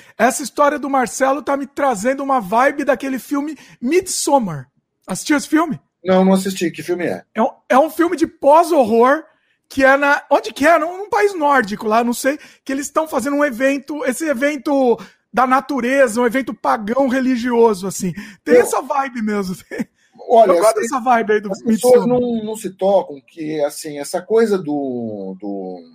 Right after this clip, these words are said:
Speaker 2: vamos chamar do elemento mágico universal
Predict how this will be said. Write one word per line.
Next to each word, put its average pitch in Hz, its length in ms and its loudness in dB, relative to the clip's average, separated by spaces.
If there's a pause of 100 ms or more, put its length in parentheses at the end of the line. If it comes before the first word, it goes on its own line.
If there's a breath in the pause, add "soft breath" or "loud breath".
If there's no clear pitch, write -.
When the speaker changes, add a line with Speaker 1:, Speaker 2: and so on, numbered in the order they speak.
(300)
Speaker 2:
vamos 143 200 -10
chamar 127 280 0
do 120 120 -2
elemento 127 400 -4
mágico 101 440 -2
universal 87 640 -2